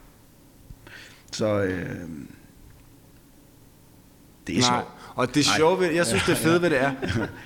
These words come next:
Speaker 1: <laughs>
Speaker 2: nej, jeg synes, det fede ved det er faktisk, at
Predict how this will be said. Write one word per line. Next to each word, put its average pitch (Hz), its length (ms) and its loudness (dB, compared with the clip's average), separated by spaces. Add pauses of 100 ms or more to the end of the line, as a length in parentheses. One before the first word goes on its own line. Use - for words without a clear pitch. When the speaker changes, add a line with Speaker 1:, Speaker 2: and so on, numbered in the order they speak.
Speaker 1:
<laughs> - 560 -20
Speaker 2:
nej, 180 140 0
jeg 190 160 2
synes, 180 140 -4
det 160 160 -2
fede 156 240 2
ved 151 60 0
det 135 120 0
er 127 100 0
faktisk, 127 420 -2
at 135 120 -6